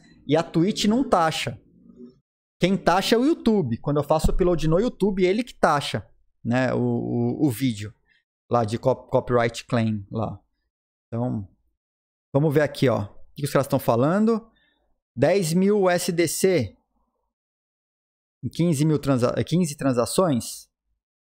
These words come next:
Ah, não, aqui, ó. Com isso, com isso, o cara conseguiu movimentar aproximadamente sete mil dólares.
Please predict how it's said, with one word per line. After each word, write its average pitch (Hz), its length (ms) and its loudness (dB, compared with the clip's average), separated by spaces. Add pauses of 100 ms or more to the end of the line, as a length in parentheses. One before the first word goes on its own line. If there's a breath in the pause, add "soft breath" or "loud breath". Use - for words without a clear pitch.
(580)
Ah, 135 360 2
não, 123 280 2
aqui, 135 300 -2
ó. 113 220 -2 (1600)
Com 170 320 0
isso, 131 680 -2 (600)
com 147 300 0
isso, 127 580 -2 (640)
o 113 60 -8
cara 123 220 2
conseguiu 123 320 -4
movimentar 127 560 0
aproximadamente 143 960 -2
sete 151 440 -2
mil 175 140 -2
dólares. 113 720 -2